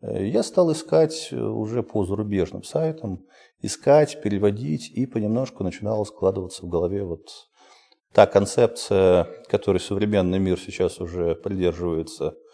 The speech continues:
более чем наполовину, да, которая очень популярна в западном мире и сейчас стала основной, а, которая постепенно появляется в России и к которой вот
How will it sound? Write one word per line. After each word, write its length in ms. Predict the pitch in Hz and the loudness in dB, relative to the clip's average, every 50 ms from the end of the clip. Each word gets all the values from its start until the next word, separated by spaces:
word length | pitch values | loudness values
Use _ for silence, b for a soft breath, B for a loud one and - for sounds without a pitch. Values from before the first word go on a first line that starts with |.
| b b b b b b _ _ | b b b b b b _ _
более 360 | - 104 104 101 90 87 90 | -6 0 2 2 4 4 2
чем 260 | 87 - - 98 87 87 | 0 0 -4 -4 -2 -2
наполовину, 640 | 90 90 - 110 110 127 170 202 214 208 175 101 | -4 -4 -4 -4 -2 -2 -2 -2 -2 -2 -2 0
да, 600 | 92 101 113 117 117 110 101 92 92 92 90 90 | 2 4 4 4 4 4 2 0 0 -2 -6 -8
которая 340 | - - - - 107 107 113 | -4 -4 -2 0 2 2 2
очень 180 | 104 - - | 2 0 -4
популярна 480 | 87 - - _ - 95 90 85 87 92 | -10 -12 -10 _ 0 0 0 0 0 -4
в 60 | 90 | -4
западном 440 | 87 90 87 - - 85 90 92 98 101 | 0 -2 -2 -2 -2 -8 -8 -6 -4 -4
мире 240 | 98 92 85 82 82 | -4 -4 -4 -4 -6
и 20 | |
сейчас 320 | 82 - - - 92 85 | -6 -10 -6 -6 -6 -6
стала 320 | - - - 90 82 85 87 | -6 -2 0 0 2 2 -2
основной, 600 | 92 - - 92 95 98 95 92 82 82 87 - _ B B B B B B B B B B B B | -2 -4 -6 -6 -4 -4 -4 -4 -4 -6 -8 -10 _ B B B B B B B B B B B B
а, 300 | _ - 92 92 92 90 | _ 0 4 6 6 4
которая 400 | 87 - - - - 139 113 104 98 | 6 4 0 2 4 4 4 4 4
постепенно 560 | - 104 - - 120 - - 92 76 76 76 | 2 -4 -4 -4 -6 -2 0 -2 -2 -2 -6
появляется 560 | 76 - 95 92 90 87 85 82 - - - - | -6 -6 -6 -2 0 0 0 0 -2 -6 -6 -4
в 60 | 107 | -2
России 480 | 110 107 - - - 190 202 180 143 | -2 -2 -4 -8 -8 -6 -4 -4 -4
и 360 | 98 - - - 123 156 151 151 | -6 -6 -8 -10 -8 -8 -8 -10
к 100 | - - | -4 -4
которой 440 | - - - - 135 131 123 110 92 | -4 -4 -4 -6 -6 -4 -4 -6 -6
вот 180 | 98 107 - | -6 -10 -12